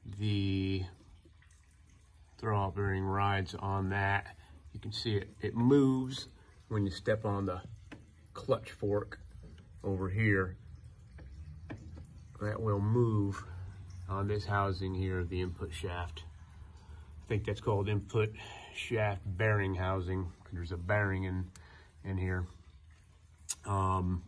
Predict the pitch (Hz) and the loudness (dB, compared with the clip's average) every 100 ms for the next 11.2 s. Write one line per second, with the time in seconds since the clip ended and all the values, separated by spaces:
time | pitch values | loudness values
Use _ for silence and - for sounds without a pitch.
0 | - - - - - - - - 110 156 | -12 -20 -20 -20 -20 -20 -14 0 4 6
1 | - 208 - - 131 135 123 107 147 131 | 8 6 4 0 4 6 4 4 2 2
2 | - 135 117 104 - - - - 110 127 | 0 2 4 2 -2 -10 -16 -4 2 4
3 | 131 131 123 - 143 120 92 127 123 127 | 4 0 -2 0 0 2 2 2 4 2
4 | 156 - - - - - - - - 107 | 0 -6 -16 -20 -20 -20 -20 -20 -12 -4
5 | 104 101 95 98 107 104 101 98 101 92 | -2 0 -2 -2 0 0 0 0 0 -2
6 | - - - - - - - - - - | -8 -20 -20 -20 -20 -20 -20 -20 -20 -20
7 | - - - - - 110 101 92 120 110 | -20 -20 -20 -20 -12 -4 -4 -4 -2 -2
8 | 113 110 110 117 117 101 - - - - | 0 -2 -2 -2 -4 -6 -8 -14 -12 0
9 | 107 135 123 127 - 151 131 120 - 131 | 4 4 4 2 4 4 4 2 0 4
10 | 123 120 123 123 117 113 120 135 127 123 | 6 8 6 4 0 -2 2 4 4 6
11 | 123 120 | 4 4